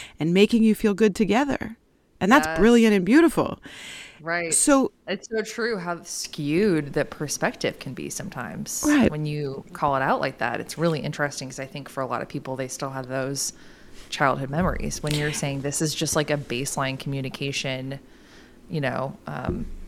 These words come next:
Speaker 2: like, practice with your
Speaker 1: Mm-hmm.
Speaker 2: significant other or with your partner, you know?
Speaker 1: Yeah. And when I say activity app,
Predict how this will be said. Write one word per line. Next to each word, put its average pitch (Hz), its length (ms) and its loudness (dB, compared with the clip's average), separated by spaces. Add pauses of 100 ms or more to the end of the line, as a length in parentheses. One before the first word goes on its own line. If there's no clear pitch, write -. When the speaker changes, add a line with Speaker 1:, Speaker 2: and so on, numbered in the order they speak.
(180)
Speaker 2:
like, 143 200 -6
practice - 800 -4
with 147 220 -6
your 277 280 10
Speaker 1:
Mm-hmm. - 20 4
Speaker 2:
significant 143 560 -4
other 135 320 0
or 135 220 -4
with 135 180 -10
your 139 100 -2
partner, 147 580 -4 (120)
you 151 60 -10
know? 139 260 -6 (180)
Speaker 1:
Yeah. 302 160 -4 (500)
And 311 100 6
when 320 140 6
I 359 200 4
say - 500 4
activity 339 600 4
app, - 260 4